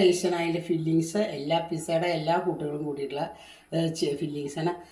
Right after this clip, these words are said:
കുരുമുളക് പൊടി ഇട്ടിട്ടുണ്ട്, ഏ, ക്യാപ്സിക്കം ഉണ്ട്, ക്യാരറ്റ് ഉണ്ട്, സബോളയുണ്ട്, എല്ലാം ഉണ്ട്, ലെമൺ ജ്യൂസ് ഉണ്ട്. അങ്ങനെ ഏത് വെജിറ്റബിൾസ് വേണമെങ്കിലും നിങ്ങൾക്ക് നിറയ്ക്കാം. അത് കഴിഞ്ഞ് പിന്നെ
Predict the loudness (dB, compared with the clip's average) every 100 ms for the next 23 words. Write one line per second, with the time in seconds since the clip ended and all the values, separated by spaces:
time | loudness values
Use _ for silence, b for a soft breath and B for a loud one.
0 | B _ 2 2 2 0 2 4 4 0
1 | -4 -4 -4 B B -4 -2 -2 -2 -2
2 | 2 2 2 0 2 2 2 -2 0 2
3 | 2 2 2 2 2 -2 -2 0 4 6
4 | 6 4 0 -4 B B -2 4 4 4
5 | 2 2 4 2 6 6 8 4 4 0
6 | 0 0 2 4 4 4 8 8 8 4
7 | 4 4 4 6 6 6 4 -2 -4 -8
8 | -10 B B B -6 -2 2 4 4 4
9 | 6